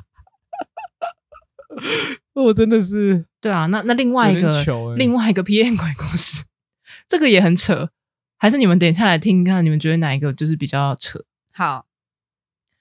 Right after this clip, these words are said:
Speaker 2: 另外一个P N鬼故事呢，是我姐姐提供给我的，就是她也是一个P N，然后她在测试的时候，
Speaker 1: 好。
Speaker 2: 就是已经到了P N要测试的那个阶段，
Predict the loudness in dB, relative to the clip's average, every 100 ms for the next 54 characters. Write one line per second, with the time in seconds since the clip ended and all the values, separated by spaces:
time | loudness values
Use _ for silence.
0 | _ _ -2 0 2 0 -2 -2 0 0
1 | -4 -2 -2 2 2 2 0 -2 -2 -4
2 | -4 -6 -8 -8 -10 -10 -10 -6 -4 -4
3 | -4 -6 -8 -12 -10 -2 -2 -2 -4 -4
4 | -6 -8 -12 -10 -8 -8 -10 -12 _ _
5 | _ -2 0 0 -2 0 0 0 0 -2
6 | -2 -4 -4 -4 -4 -6 -8 _ -8 0
7 | 0 2 0 -2 -4 -6 -4 -6 -6 -6
8 | -6 -6 -6 -6 -8 -12 -12 -12 -16